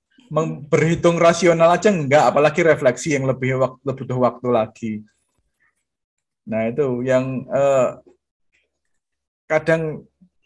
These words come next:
saya, saya juga bingung. Saya pernah mendampingi satu, apa, eh, panti asuhan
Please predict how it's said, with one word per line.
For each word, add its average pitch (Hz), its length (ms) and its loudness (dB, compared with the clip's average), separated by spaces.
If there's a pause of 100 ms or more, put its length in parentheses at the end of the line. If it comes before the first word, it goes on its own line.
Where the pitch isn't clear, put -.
(600)
saya, 156 180 2
saya 170 380 0
juga 143 260 -4
bingung. 135 500 -6 (1040)
Saya 175 160 4
pernah 202 160 2
mendampingi 147 520 0
satu, 151 360 0 (760)
apa, 156 240 -6 (180)
eh, 131 600 0 (680)
panti 135 220 0
asuhan 131 600 -2